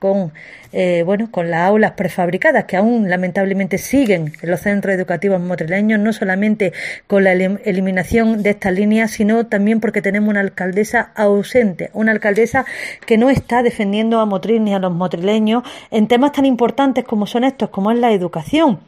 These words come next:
Eh, queremos pedirle desde el Partido Popular a la señora Armón que, lógicamente, si hace un mes aproximadamente, en el último pleno,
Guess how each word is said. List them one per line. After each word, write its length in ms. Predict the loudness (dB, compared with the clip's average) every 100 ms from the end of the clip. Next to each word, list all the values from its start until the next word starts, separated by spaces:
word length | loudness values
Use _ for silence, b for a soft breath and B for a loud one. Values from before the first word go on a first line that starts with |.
| _ _ _ _ -4
Eh, 280 | 2 2 2
queremos 580 | 0 2 2 2 0 -4
pedirle 520 | 0 2 4 4 0
desde 180 | 0 -2
el 100 | -2
Partido 300 | -4 0 0
Popular 360 | 0 2 2 -2 B B B
a 100 | 0
la 100 | 2
señora 380 | 0 -2 2 2
Armón 440 | 2 2 2 2 -2 B B _
que, 300 | 2 4 4
lógicamente, 840 | 4 0 0 0 2 0 2 2
si 160 | 2 0
hace 300 | 0 2 2
un 280 | 2 0 2
mes 340 | 2 2 0
aproximadamente, 800 | -4 -4 -4 -2 0 0 0 -2
en 60 | -2
el 60 |
último 380 | -4 -2 -2 -2
pleno, 380 | 2 2 2